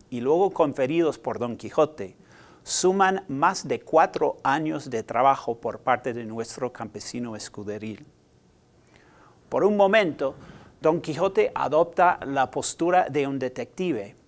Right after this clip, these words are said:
especulando que la maleta indica que algún caminante podría haber sido asaltado por unos ladrones.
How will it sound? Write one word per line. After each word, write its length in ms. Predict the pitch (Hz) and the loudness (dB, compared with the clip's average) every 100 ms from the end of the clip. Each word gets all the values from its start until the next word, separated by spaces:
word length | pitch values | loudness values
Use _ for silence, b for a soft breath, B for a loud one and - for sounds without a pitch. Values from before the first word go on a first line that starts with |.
| _ _ | _ _
especulando 960 | 127 - 131 - 135 190 196 165 175 190 | -12 -8 -6 -4 4 6 6 2 0 0
que 120 | - | -4
la 120 | 139 123 | -2 0
maleta 540 | 123 175 220 202 196 | 2 2 2 4 2
indica 400 | 175 160 156 220 | 2 -4 -4 -4
que 160 | - 120 | -2 -2
algún 300 | 127 165 160 | -2 -4 -2
caminante 580 | 165 160 139 120 127 | -2 0 -2 -2 -6
podría 400 | 156 113 117 143 | -6 -6 -2 0
haber 220 | 156 147 - | 2 2 -2
sido 320 | - 143 131 | -4 2 2
asaltado 800 | 117 110 101 - 180 160 135 143 | 2 -4 -2 4 6 6 4 0
por 160 | 127 | -4
unos 280 | 127 139 135 | -6 -6 -8
ladrones. 920 | 127 110 104 143 190 113 85 - - | -4 -2 0 0 0 0 -8 -20 -20